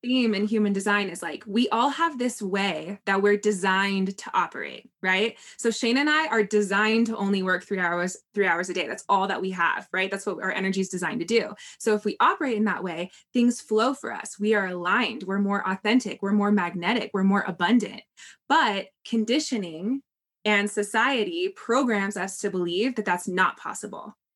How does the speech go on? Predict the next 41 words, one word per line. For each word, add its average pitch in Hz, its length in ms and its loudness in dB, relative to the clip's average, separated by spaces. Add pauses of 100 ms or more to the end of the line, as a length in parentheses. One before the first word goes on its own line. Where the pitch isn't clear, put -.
(200)
And 208 120 0
that 190 160 0
the - 180 -10
only 247 320 4
way 214 140 4
to 220 100 -6
be 190 140 -6
successful 196 560 -6
is 190 240 -6
to, 185 360 -2
you 196 120 -2
know, 175 180 0
work 180 460 -2
sixty - 560 0
hours 190 320 2
a 190 80 -2
week 180 360 -2 (240)
and 190 140 -2
to 208 60 -2
put 220 180 2
in 220 200 2
overtime 208 760 0 (220)
and 202 160 -4
all 226 140 2
of 226 100 -4
this 208 180 -2
stuff. 262 220 0
And 208 100 0
so 190 160 -2
if 190 100 -8
we 233 280 0
try 240 220 -2
to 226 120 -6
conform 202 720 -2
to - 140 -6
our 180 100 0
programming 180 720 -4
or 196 80 -4
to 208 120 -6
our 180 120 0
conditioning 196 640 -2